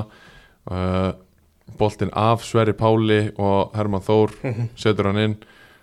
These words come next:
Speaker 1: Það er bara hræðileg móttaka hjá Sverri Páli sem endaði í, í stoðsendingu.
Speaker 2: Frábær sending.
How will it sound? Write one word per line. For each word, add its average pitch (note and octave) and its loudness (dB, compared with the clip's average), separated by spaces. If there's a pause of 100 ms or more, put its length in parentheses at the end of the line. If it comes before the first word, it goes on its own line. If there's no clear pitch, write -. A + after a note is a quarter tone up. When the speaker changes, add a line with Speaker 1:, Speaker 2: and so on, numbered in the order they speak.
(120)
Speaker 1:
Það G#2 -4
er F#2+ -4
bara F#2 -6
hræðileg G2+ 0
móttaka A#2 2
hjá A#2 2
Sverri A2 2
Páli A2+ 4
sem A2 -2
endaði A2 0
í, A2 0
í G#2+ 0
stoðsendingu. A2 0 (240)
Speaker 2:
Frábær C3 -2
sending. C3 -4